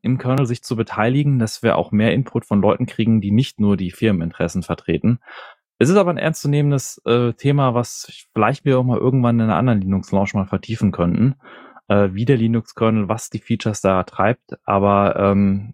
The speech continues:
ich bin auf jeden Fall sehr begeistert davon zu sehen, dass es aktuell immer noch sehr viele Weiterentwicklungen in allen Bereichen gibt. Und, äh, ich hoffe, dass man auch noch in dreißig Jahren, in den nächsten dreißig Jahren auch noch großartige Weiterentwicklungen von Linux haben.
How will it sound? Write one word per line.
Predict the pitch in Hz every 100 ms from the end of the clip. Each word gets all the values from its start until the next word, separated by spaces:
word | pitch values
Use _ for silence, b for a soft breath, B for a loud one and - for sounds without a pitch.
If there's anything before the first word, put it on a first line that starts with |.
| -
ich | 107 -
bin | 131
auf | 143 131
jeden | 120 131
Fall | 123 107
sehr | 95 117 123 - - -
begeistert | 101 113 - 113
davon | 104 110
zu | 101 98
sehen, | 107 110 104
dass | 104 -
es | -
aktuell | - - - - 104
immer | 104 104
noch | 101 92
sehr | 95 107
viele | - 107 104 104 - B B B B B
Weiterentwicklungen | 113 120 113 110 117 107 104
in |
allen | - 101 101
Bereichen | 92 95 101 104
gibt. | 98 98 -
Und, | - 101 95 95 90 -
äh, | 95 98
ich | 76 -
hoffe, | 123 139
dass | 107 -
man | 107
auch | 104
noch | 110 110
in | - 117 107
dreißig | 104 113 120 123
Jahren, | 117 123 131 131 120
in | - 117 117
den | 120
nächsten | 123 - 117
dreißig | 113 117 117
Jahren | 117 113 110
auch | - 117
noch | 107
großartige | - 101 113 - 104 101
Weiterentwicklungen | 101 101 98 101 117
von | 120 147
Linux | 123 82 -
haben. | -